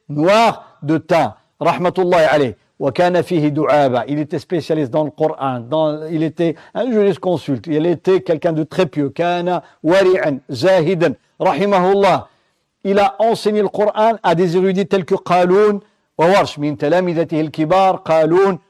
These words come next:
وورش، الذي بقراءته يقرأ أكثر أهل أفريقيا، وكان أهل الأندلس لا يعرفون، آه، إلا قراءة، آه، نافع برواية ورش. آه، هذا الإمام نافع، رحمة الله عليه.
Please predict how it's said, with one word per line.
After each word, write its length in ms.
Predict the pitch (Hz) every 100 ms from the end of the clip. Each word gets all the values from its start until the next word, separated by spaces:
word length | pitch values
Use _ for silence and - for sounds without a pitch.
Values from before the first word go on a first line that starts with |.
| _
وورش، 520 | 139 139 180 147 - - _ _
الذي 380 | 147 143 156 147
بقراءته 640 | 135 - 160 170 170 156
يقرأ 460 | 156 160 156 156 190
أكثر 360 | 165 160 165 165
أهل 280 | 139 165
أفريقيا، 720 | 165 120 160 180 156 170 175 170
وكان 460 | 160 143 165 170
أهل 180 | 170 143
الأندلس 520 | 165 165 165 165 139
لا 60 | 170
يعرفون، 440 | 160 165 143 165
آه، 1000 | 165 - - - _ 165 170 175 175 214
إلا 160 | 214 185
قراءة، 460 | 175 175 180 165 -
آه، 400 | 170 160 160 147 - _
نافع 400 | 156 175 147 156
برواية 800 | 139 160 160 165 160 147 147 139 - _ -
ورش. 440 | 147 185 185 - 190 165 - _ _ -
آه، 720 | 180 190 196 196 196 185 - _
هذا 240 | - 170 190
الإمام 360 | 175 185 180
نافع، 360 | 175 156 - 120 _ _ _ _ -
رحمة 300 | 165 165 165
الله 320 | 170 165 151 143
عليه. 380 | 143 123 98